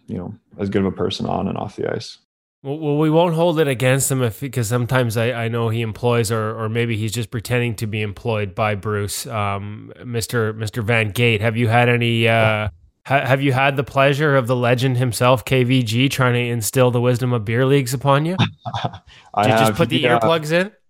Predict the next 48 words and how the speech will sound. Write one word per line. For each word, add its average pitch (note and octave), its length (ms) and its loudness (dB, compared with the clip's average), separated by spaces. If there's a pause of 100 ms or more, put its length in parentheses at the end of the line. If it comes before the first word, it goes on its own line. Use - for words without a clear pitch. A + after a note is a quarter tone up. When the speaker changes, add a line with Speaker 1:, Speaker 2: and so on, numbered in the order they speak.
(400)
Speaker 1:
Yeah, A2+ 340 2
he's, C3+ 380 2
uh, B2+ 280 4
he's B2+ 200 0
around D3 220 4
the C#3 80 2
rink C3 220 2
a - 20 2
lot, A2+ 280 2
so G#2 120 0
I, G#2+ 120 4
I G#2 200 2
end A#2 160 4
up A2 80 0
seeing A2+ 300 2
him G#2 40 2
a G2 60 2
pretty G#2 240 0
good G#2 120 4
amount. G2 420 0 (200)
Um, F#2+ 540 -4 (360)
actually, A2 300 2
I G#2+ 40 2
think A#2 180 2
this G#2 120 -2
past - 360 0
summer G#2 240 4
he G2 100 4
let G2 160 4
me G2+ 100 2
come G2+ 200 2
on G2 240 4
and F#2+ 260 -2 (220)
rip G#2+ 260 0
around G2 300 4
a G#2 40 4
little G2+ 180 4
bit G2 260 2
during G2+ 240 2
one G2 180 2
of - 0 -
the, - 340 -4
some - 160 0
of G#2+ 100 4
his G2+ 120 2
lesson G2+ 380 2
ice, G2+ 320 0
and, F#2 220 -8